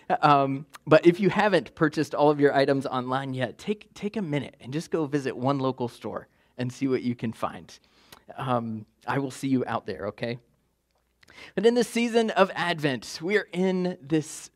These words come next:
place of the already and not yet, of the coming of the King.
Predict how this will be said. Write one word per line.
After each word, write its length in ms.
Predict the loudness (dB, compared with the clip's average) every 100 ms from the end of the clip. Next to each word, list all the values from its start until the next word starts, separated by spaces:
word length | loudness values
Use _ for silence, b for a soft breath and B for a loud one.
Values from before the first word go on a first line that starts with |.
| _ _
place 380 | -6 -6 -6
of 160 | -12 -8
the 140 | -8 -6
already 760 | -4 -2 0 0 0 -2 -6 b b b
and 240 | -10 -6 -6
not 240 | -6 -8
yet, 460 | -6 -6 -6 -12 -20 _ -12
of 100 | -6
the 80 | -6
coming 640 | -4 -8 -4 -4 -6 -10 -16 _ _ -10
of 520 | -6 -6 -8 -18 -20 _ _ _ -8
the 100 | -8
King. 420 | -10 -20 -20